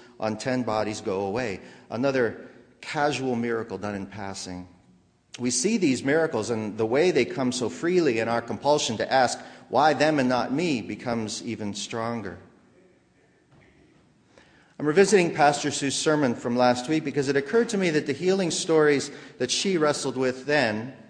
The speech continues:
are part of a larger biblical conversation, a conversation in which our texts for today play a role. Last week we witnessed two miraculous healings, healings given without any struggle on the part of those being healed.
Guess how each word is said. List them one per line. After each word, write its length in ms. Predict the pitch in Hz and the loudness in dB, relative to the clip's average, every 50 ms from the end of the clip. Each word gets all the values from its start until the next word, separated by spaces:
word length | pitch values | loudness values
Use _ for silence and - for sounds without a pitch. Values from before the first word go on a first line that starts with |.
| - _ _ _ _ _ _ | -20 _ _ _ _ _ _
are 100 | 131 135 | -6 -4
part 240 | - 165 160 156 147 | 0 2 2 2 2
of 60 | 131 | 2
a 40 | 131 | 2
larger 400 | 127 131 143 160 175 160 156 135 | 2 2 2 2 2 0 -2 -2
biblical 380 | 123 143 139 143 139 139 123 | -2 -2 -2 -2 -2 -6 -6
conversation, 920 | - - 131 123 120 110 110 - - 156 151 147 139 - - 117 101 92 92 - - - - - - - - _ | -6 -4 -4 -4 -4 -4 -6 -6 -4 -2 -2 -2 -2 -4 -6 -8 -8 -10 -12 -16 -20 -20 -20 -20 -20 -20 -14 _
a 80 | 113 113 | -12 -8
conversation 800 | - 139 139 139 127 131 127 - - 143 139 131 - - 127 123 | -4 -2 -2 0 0 -2 -2 -2 0 0 0 0 -2 -2 -2 -2
in 100 | 120 123 | -2 -2
which 220 | 123 127 123 - | -2 -4 -2 -2
our 80 | 127 117 | -2 -4
texts 400 | - - 147 139 - - - - | -2 -2 -4 -4 -4 -6 -8 -8
for 100 | - 120 | -10 -10
today 280 | - - 113 117 113 | -8 -4 -2 -2 -2
play 240 | 110 - - 120 110 | -2 -4 -6 -6 -4
a 60 | 107 | -4
role. 540 | 107 120 131 139 127 107 92 90 92 95 - - _ _ _ - - _ _ _ _ _ _ _ _ _ - - - - - - _ - | -4 -4 -2 -2 -2 -4 -4 -8 -12 -16 -20 -20 _ _ _ -20 -20 _ _ _ _ _ _ _ _ _ -20 -20 -20 -20 -20 -20 _ 2
Last 360 | 127 147 165 175 170 - - | 6 8 8 8 6 2 2
week 180 | 160 143 - | 0 0 2
we 80 | 147 139 | 0 0
witnessed 380 | 131 147 139 120 127 - - - | 2 0 0 0 -2 -4 -4 -4
two 160 | - 180 175 | -2 -2 0
miraculous 680 | 170 139 127 139 147 156 156 156 156 139 139 131 - - | 0 2 2 4 4 4 4 2 0 -2 -2 -2 -4 -6
healings, 640 | - 139 143 139 123 110 101 98 98 - - - - - - _ _ _ _ _ | -4 -4 -2 -2 -2 -2 -4 -6 -8 -10 -12 -14 -16 -20 -20 _ _ _ _ _
healings 420 | _ - 139 147 151 147 135 - - | _ -2 0 2 2 2 2 0 -2
given 240 | 151 143 135 131 | -2 -2 0 0
without 320 | 123 123 123 143 143 156 165 | -2 0 0 2 2 2 2
any 160 | 165 160 160 | 0 -2 -4
struggle 440 | 156 - - 160 160 156 143 127 120 | -6 -4 -2 0 0 2 2 0 0
on 80 | 113 | 0
the 60 | 117 113 | -2 -4
part 300 | 117 - 147 139 135 127 | -4 -4 -2 0 0 -2
of 100 | 113 117 | 0 0
those 340 | 123 120 123 123 120 120 | 0 2 2 0 -2 -4
being 300 | - 120 117 120 120 117 | -8 -6 -4 -4 -2 -2
healed. 440 | 117 120 165 196 175 123 98 - - | -4 -4 -4 -2 -2 -2 -2 -4 -8